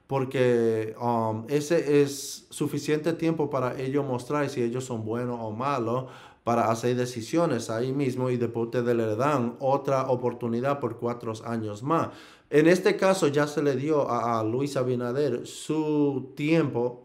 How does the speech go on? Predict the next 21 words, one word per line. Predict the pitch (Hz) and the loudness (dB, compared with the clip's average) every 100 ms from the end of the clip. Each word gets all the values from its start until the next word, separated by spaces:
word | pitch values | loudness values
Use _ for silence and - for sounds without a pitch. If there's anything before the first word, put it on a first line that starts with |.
| - | -4
y | 123 120 | 2 4
él | 127 135 135 131 127 | 4 2 -2 -4 -6
mostró | 127 127 117 - 147 127 | -4 -2 -2 0 2 2
que | 120 101 127 | -2 -2 0
él | |
no | 123 | -2
sirve | 113 151 143 92 92 - - - | -2 -2 -2 -4 -10 -18 -20 -20
como | - 127 123 | -4 0 0
candidato. | 127 120 117 127 123 101 95 - _ _ _ | 0 2 2 2 0 -4 -12 -18 _ _ _
Leonel | 120 135 131 160 | -2 2 2 2
Fernández | 151 135 180 196 196 139 | 2 2 2 2 0 2
ya | 139 | 2
mostró | 147 143 - 131 | 2 0 -2 -8
también | - 120 113 151 160 135 | -2 -2 2 2 2 0
en | 123 | -4
su | 151 147 | -4 -4
tiempo | 151 156 139 123 | -2 -2 -2 -2
que | 113 | -2
él | 123 | -2
tampoco | 127 123 127 120 107 | -2 -4 -4 -6 -8
sirve. | - 160 117 98 | 0 0 2 -4